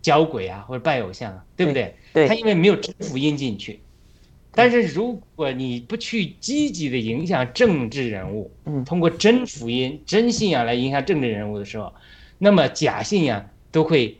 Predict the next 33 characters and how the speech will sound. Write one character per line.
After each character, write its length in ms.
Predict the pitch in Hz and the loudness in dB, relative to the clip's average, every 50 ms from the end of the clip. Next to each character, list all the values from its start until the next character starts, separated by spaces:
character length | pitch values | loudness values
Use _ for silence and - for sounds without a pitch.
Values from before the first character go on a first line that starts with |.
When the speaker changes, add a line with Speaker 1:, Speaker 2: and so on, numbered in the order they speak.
| - - - | -20 -20 -12
Speaker 1:
去 140 | - 151 | -8 -6
影 220 | 135 113 120 127 135 | -4 -2 -2 0 0
响 180 | 139 117 104 | 0 -2 -2
政 220 | 104 127 117 113 104 | -2 -2 -2 -2 -2
治 80 | 101 | -4
人 180 | 92 90 92 95 | -6 -8 -10 -8
物， 80 | 98 117 | -4 -2
因 80 | 143 | 0
为 60 | 160 | 6
政 160 | 156 170 156 147 | 8 8 8 8
治 60 | 143 | 8
人 160 | 139 135 135 | 4 4 2
物 60 | 131 127 | 2 2
他 260 | 131 139 135 127 117 - _ _ - | 2 2 2 0 0 -4 _ _ 2
分 240 | - 226 226 233 240 | 6 6 8 8 8
辨 220 | 269 269 226 170 | 8 8 6 6
的 120 | 139 120 | 4 2
时 120 | 104 101 107 | -2 -4 -6
候， 140 | 104 107 95 | -6 -6 -8
Speaker 2:
对。 80 | - - - _ _ _ _ _ | -10 -12 -20 _ _ _ _ _
Speaker 1:
他 120 | - 156 | -4 0
就 180 | 156 160 156 139 | 2 4 4 4
会 100 | 147 151 | 4 2
被 200 | 127 - 147 135 | 0 0 -2 -2
假， 280 | - - 135 104 101 117 _ _ _ - | -2 -4 -6 -4 -6 -8 _ _ _ 2
这 240 | 240 240 - - | 4 4 4 2
邪 640 | - - - - - 120 123 135 165 208 214 - - - - | -2 -12 -12 -10 -8 -2 2 2 2 2 2 -2 -6 -10 -8
的， 260 | - 147 143 131 127 123 127 - _ _ _ _ - _ _ - | -4 -2 0 0 -2 -2 -4 -10 _ _ _ _ -20 _ _ -10
呃， 240 | 127 131 123 120 120 | -6 -4 -4 -4 -4
宗 300 | 120 120 - 143 139 147 | -6 -6 -6 -4 -2 0
教、 360 | 147 143 113 - - - - - _ _ _ - _ - | 0 0 0 -2 -6 -12 -20 -20 _ _ _ -20 _ -18
邪 480 | - - - 127 135 147 196 220 233 208 - - | -14 -8 -2 2 4 6 6 6 6 6 4 2
的 300 | 151 160 151 131 120 104 | 0 2 2 2 2 0